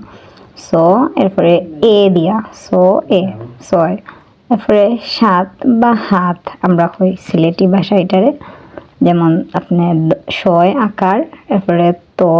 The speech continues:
অথবা লেখবা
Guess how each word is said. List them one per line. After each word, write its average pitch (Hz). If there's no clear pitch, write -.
অথবা 190
লেখবা 175